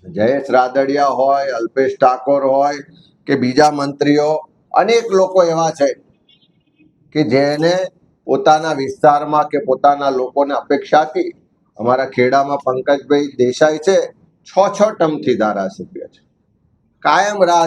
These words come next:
જોઈને બેઠા હોય. વડોદરામાં અનેક લોકો છે, બધી જ જગ્યાએ છે. પણ કદાચ દિલ્હીના જે રિમોટ કંટ્રોલથી આખી ગુજરાત સરકાર ચલાવે છે એવા નેતાઓને કયાગરા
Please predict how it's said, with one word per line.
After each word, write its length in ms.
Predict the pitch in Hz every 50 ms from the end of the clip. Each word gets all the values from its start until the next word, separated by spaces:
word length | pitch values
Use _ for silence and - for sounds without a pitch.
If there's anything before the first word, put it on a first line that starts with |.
| 160
જોઈને 280 | 156 151 151 151 151 147
બેઠા 360 | 135 131 120 - - 104 95 87
હોય. 180 | 87 87 - _ _ _ _ _ _ _ _ _ _ -
વડોદરામાં 680 | 165 180 190 208 214 - 185 190 185 190 185 185 175 170
અનેક 240 | 170 165 165 165 160
લોકો 240 | 147 143 139 - 147 143
છે, 120 | 143 - 156 160
બધી 280 | 202 190 185 262 262
જ 120 | 208 170 160
જગ્યાએ 440 | 170 170 160 131 127 117 107 101 - _
છે. 100 | - - _ _ _ _ _ _ _ _ _ _ _ _ _ _ -
પણ 120 | 120 139 135 -
કદાચ 360 | 135 127 120 147 160 185 190 190 - 147
દિલ્હીના 680 | 151 151 151 151 156 165 175 175 170 170 170 170 170 170 160 - - _ _ _ _ _ _ _ _ _ _ _ _ -
જે 100 | 135 135
રિમોટ 380 | 123 120 123 123 143 160 170 170 170
કંટ્રોલથી 600 | 156 147 147 143 - 151 151 156 156 151 147 147 143
આખી 260 | 135 - - 156 139 113
ગુજરાત 380 | 110 101 117 120 135 143 139 - -
સરકાર 320 | 127 123 - - 143 139 131 -
ચલાવે 380 | - 113 110 - 127 143 151 147 -
છે 80 | - 139
એવા 200 | 131 131 131 131 120 107
નેતાઓને 640 | 101 107 113 113 - - - 156 143 135 113 110 95 - _ _ _ _ _ _ _ _ _ -
કયાગરા 560 | 107 107 120 139 156 165 156 156 156 156 151